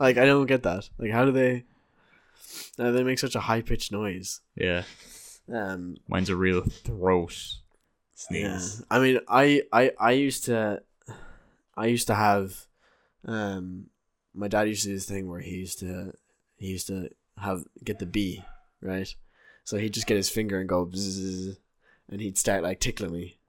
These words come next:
Speaker 1: and then there would be another bee, and they'd start tickling me as well. And I do that to my cousin Odin, and he goes bananas. He
Speaker 2: <laughs>
Speaker 1: loves it, and he also is super scared of it at the same time. Like, I, like, I, I literally, he could be looking at me, and I just go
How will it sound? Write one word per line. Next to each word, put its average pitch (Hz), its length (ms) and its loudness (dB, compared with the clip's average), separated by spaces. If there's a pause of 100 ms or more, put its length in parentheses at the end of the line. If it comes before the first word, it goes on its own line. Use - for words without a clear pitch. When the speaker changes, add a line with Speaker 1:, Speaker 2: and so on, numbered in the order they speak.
(580)
Speaker 1:
and 95 100 -4
then 98 180 -2
there 101 100 2
would 101 160 -2
be 110 80 -2
another 117 260 2
bee, 95 280 -4
and 104 180 -10
they'd 110 260 -6
start - 260 0
tickling 120 280 -2
me 110 100 -2
as 113 80 0
well. 104 280 2 (880)
And 117 140 0
I 110 60 2
do 117 140 0
that 120 200 6
to - 100 -4
my 107 100 -2
cousin 107 340 -2
Odin, 104 380 -2 (240)
and 95 440 -10
he 110 340 -14
goes 101 520 -8 (120)
bananas. 101 1000 -4
He 117 160 -2
Speaker 2:
<laughs> 113 80 2
Speaker 1:
loves 117 500 2
it, 87 240 -6
and 90 300 -4
he 104 120 0
also 101 360 0
is 87 180 -2
super 107 220 -6
scared 101 320 0
of 92 180 -6
it 67 60 -8
at 58 80 -14
the 87 100 -8
same 92 240 -4
time. 90 360 -6 (840)
Like, 98 180 -2
I, 95 240 2 (220)
like, 92 200 -8
I, 90 160 -4 (180)
I 98 100 -2
literally, 107 540 0
he 113 120 -10
could 101 120 -12
be 101 100 -4
looking 113 220 -2
at 101 120 -4
me, 95 80 -8
and 95 80 -8
I 95 80 -6
just 104 160 -10
go 101 200 -10